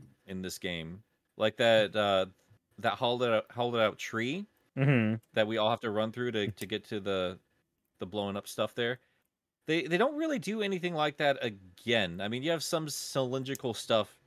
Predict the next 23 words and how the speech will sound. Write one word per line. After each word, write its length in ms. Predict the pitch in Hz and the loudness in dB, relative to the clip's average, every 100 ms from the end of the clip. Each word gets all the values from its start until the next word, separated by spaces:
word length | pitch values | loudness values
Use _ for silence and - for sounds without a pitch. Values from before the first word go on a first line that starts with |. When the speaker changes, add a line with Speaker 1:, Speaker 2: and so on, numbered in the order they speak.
| _ _ | _ _
Speaker 1:
down 220 | 113 110 | -4 -2
the 100 | 95 | -2
road, 260 | 95 98 98 | 0 0 0
but 140 | 104 | -2
not 240 | 120 139 | 0 0
that 220 | 143 127 - _ | 2 0 -2 _
tree. 460 | - - 139 117 92 | -14 -10 -6 -4 0
Like, 200 | 92 139 | 0 0
you 160 | 120 131 | -6 -4
only 100 | 131 | -4
see 140 | 120 120 | -4 -6
that 80 | |
tree 160 | - 123 | -4 -2
that 140 | 107 | -2
one 200 | 107 101 98 | -2 -6 -2
time. 360 | 110 90 85 - _ _ _ _ _ | -2 -2 -4 -12 _ _ _ _ _
The 100 | 110 | -10
waterfall, 800 | 104 120 156 156 151 135 127 117 - _ _ _ _ | -2 2 4 4 6 6 6 4 -4 _ _ _ _
you 100 | 131 | -10
deal 220 | 120 123 113 | -2 0 0
with 160 | 107 | -2
one 200 | 104 101 | -4 -4
time. 460 | 87 98 78 76 82 | -4 -4 -4 -6 -14